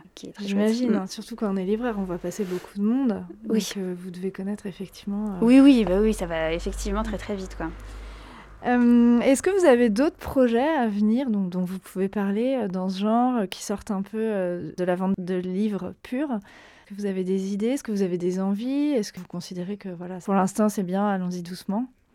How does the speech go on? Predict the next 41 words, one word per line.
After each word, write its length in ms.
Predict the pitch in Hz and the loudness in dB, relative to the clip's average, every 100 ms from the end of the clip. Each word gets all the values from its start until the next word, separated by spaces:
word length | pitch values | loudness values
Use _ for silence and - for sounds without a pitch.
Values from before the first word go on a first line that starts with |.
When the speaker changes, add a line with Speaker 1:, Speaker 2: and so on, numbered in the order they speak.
| _ _ _ | _ _ _
Speaker 1:
Pour 140 | - 208 | -2 2
l'instant, 340 | 214 - 254 240 | 2 6 6 6
on 40 | |
a 80 | 170 | 4
p-, 120 | - - - - | -4 -20 -20 -2
plein 220 | 269 269 | 4 6
d'idées 420 | 254 226 254 254 - _ | 6 8 8 6 2 _
d'animation 760 | 208 208 220 226 226 - 233 233 | 2 6 6 6 4 2 2 2
qu'on 160 | 220 | 0
a 60 | 196 | 0
envie 180 | 190 208 | 0 0
de 60 | |
mettre 240 | 214 226 233 | 0 0 -2
en 60 | |
place. 400 | 214 226 226 220 202 | 2 2 2 0 -4
On 100 | 185 | -2
a 40 | |
envie 240 | 185 208 | -2 -4
de 240 | 185 185 185 - - - - - - - _ _ - | -2 -2 -4 -10 -20 -20 -20 -20 -20 -20 _ _ -2
profiter 420 | - 262 262 262 | 4 4 4 0
de 40 | 247 | 0
ce 140 | 247 | -2
second 320 | - 226 220 | 0 0 2
lieu 220 | 220 233 233 | 4 4 2
pour 200 | 190 180 | -2 -6
di-, 380 | 202 240 240 | -4 -2 -2
diversifier 600 | 214 220 226 - 247 254 | 0 2 2 0 -6 -4
ces 180 | 240 220 | -2 -2
animations. 800 | 214 208 214 - 269 277 277 269 - - | -2 -2 -4 0 2 4 2 0 -6 -4
Là, 440 | 214 226 233 240 | 0 2 2 2
euh, 580 | 220 196 185 185 190 - - | 0 0 0 -2 -4 -6 -4
au 100 | 208 | 0
Bal, 320 | 220 233 254 | 4 6 4
euh, 380 | 214 185 180 180 - - - - - - _ _ - | 2 0 -2 -4 -8 -18 -20 -20 -20 -20 _ _ -4
on 140 | 214 | 0
a 60 | 208 | 4
la 100 | 196 | 2
possibilité 800 | 214 - 208 208 208 226 226 202 202 - | 0 -4 -4 -4 2 6 6 4 -6 -10
d'avoir 380 | - 208 202 202 | -2 0 2 0
un 60 | |
petit 160 | 202 | -2